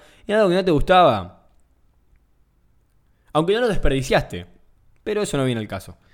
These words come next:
Lo importante es entender este mensaje. Si vas a la universidad,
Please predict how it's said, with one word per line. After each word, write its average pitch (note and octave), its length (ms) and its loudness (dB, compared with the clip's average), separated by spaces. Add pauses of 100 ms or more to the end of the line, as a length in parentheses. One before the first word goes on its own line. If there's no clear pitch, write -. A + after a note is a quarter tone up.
(540)
Lo D#3+ 60 -10
importante E3+ 480 -2
es - 360 -10
entender F3 840 -4 (1040)
este C3+ 220 -8
mensaje. A2 640 -10
Si - 260 -6
vas A#3 240 -4
a A3+ 40 0
la G3+ 60 2
universidad, D#3 840 0